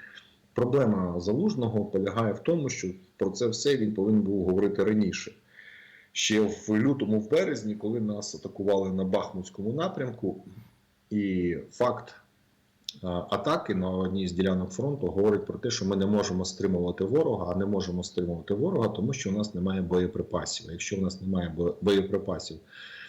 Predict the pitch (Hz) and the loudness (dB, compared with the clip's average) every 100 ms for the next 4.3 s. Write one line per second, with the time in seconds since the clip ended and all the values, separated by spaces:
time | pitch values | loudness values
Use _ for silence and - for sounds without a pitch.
0 | - 85 87 87 - 101 87 87 87 107 | -16 -4 0 0 0 0 2 2 2 2
1 | 147 107 87 82 85 92 90 85 - 92 | 2 2 -2 -6 -4 -2 -2 -4 -6 -4
2 | 87 82 90 90 135 - 92 87 90 - | -4 -2 -2 0 0 0 -2 -2 -4 -2
3 | 92 87 92 104 92 95 95 101 110 143 | 0 2 4 4 4 2 0 0 2 0
4 | - 95 | 0 -2